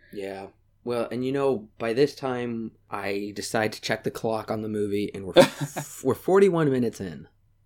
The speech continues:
Speaker 2: With hardly any action.
Speaker 1: With hardly any action. And for those of you who listened to our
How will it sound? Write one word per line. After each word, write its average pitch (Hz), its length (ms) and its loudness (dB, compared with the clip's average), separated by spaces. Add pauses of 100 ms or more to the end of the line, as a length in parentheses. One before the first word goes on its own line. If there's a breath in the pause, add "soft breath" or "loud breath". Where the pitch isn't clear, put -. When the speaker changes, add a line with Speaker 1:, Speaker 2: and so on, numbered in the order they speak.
(120)
Speaker 2:
With 131 280 10
hardly 170 480 6
any 139 180 8
action. - 500 2
Speaker 1:
With - 200 -14
hardly 180 680 -4
any 139 260 -2
action. 131 460 -6 (100)
And 107 520 -4 (200)
for - 140 -8
those 120 240 0
of 139 100 -4
you 135 220 0
who 120 160 -4
listened 110 480 -2
to 107 400 -4
our 95 420 -8